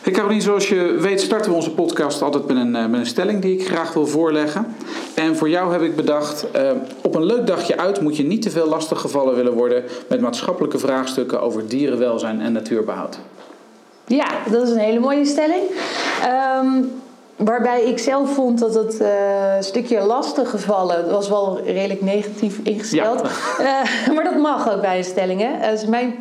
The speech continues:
Speaker 2: perceptie is daarin toch wel anders. Ehm, binnen de diergaarden informeren we mensen over de dieren op een verschillende manier. En voor verschillende doelgroepen.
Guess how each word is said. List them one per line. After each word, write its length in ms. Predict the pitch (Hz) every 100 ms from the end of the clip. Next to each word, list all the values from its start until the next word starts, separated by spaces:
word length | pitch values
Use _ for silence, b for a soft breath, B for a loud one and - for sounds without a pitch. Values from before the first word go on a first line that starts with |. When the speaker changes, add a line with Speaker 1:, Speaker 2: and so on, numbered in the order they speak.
| -
Speaker 2:
perceptie 500 | 220 208 226 226 208
is 100 | 196
daarin 380 | 196 180 185 180
toch 160 | 190 170
wel 220 | - -
anders. 500 | - 175 214 320 370 - B B B B B -
Ehm, 400 | 214 202 202 208 208
binnen 400 | 202 208 226 233
de 120 | -
diergaarden 540 | - 247 254 247 220 214 220 -
informeren 640 | 247 302 302 254 226 220
we 60 | 190
mensen 480 | 190 196 196 190 -
over 380 | 185 180 175 175
de 140 | - 180
dieren 340 | 180 180 175
op 140 | 156
een 80 | 170
verschillende 560 | 165 160 - 208 185 175 165
manier. 360 | 165 165 - - B B B B -
En 220 | 170 165
voor 180 | 190 170
verschillende 480 | 180 - 220 185
doelgroepen. 640 | - 226 226 262 - 294